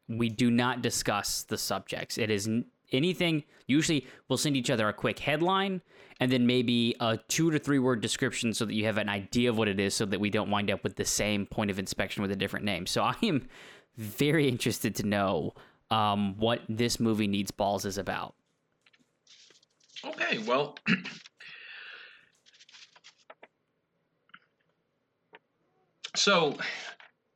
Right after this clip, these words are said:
Speaker 2: I think in past podcasts, we've talked about one of the great sins a movie can make is just to make you think of better movies.
Speaker 1: Mm-hmm.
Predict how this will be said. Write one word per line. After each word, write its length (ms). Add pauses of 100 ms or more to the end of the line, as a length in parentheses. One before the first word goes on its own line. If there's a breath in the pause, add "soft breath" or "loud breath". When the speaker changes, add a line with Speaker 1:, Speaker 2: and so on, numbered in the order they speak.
(160)
Speaker 2:
I 20
think 160
in 140
past 320
podcasts, 400
we've 180
talked 240
about 380
one 220
of 100
the 140
great 360
sins 460
a 60
movie 280
can 220
make 340
is 160
just 260
to 60
make 300
you 80
think 300
of 160
better 240
movies. 680 (640 loud breath)
Speaker 1:
Mm-hmm. 380